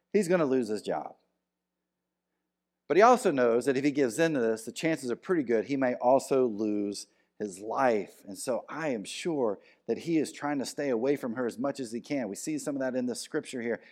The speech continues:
that he's doing everything to say no and do his job and stay away from Potiphar's wife.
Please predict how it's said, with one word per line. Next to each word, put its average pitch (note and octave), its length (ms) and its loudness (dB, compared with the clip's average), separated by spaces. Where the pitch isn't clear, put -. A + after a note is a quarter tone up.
that A#2 100 -2
he's C3+ 260 -2
doing C#3 200 0
everything D3 320 0
to A#2+ 60 -2
say A#2+ 200 -2
no C#3+ 380 4
and A2 120 -2
do C#3+ 140 -2
his B2 160 -6
job D3 420 2
and A2 80 -6
stay C3+ 200 -2
away C3+ 280 2
from C3+ 160 -6
Potiphar's C3 440 -6
wife. B2+ 360 0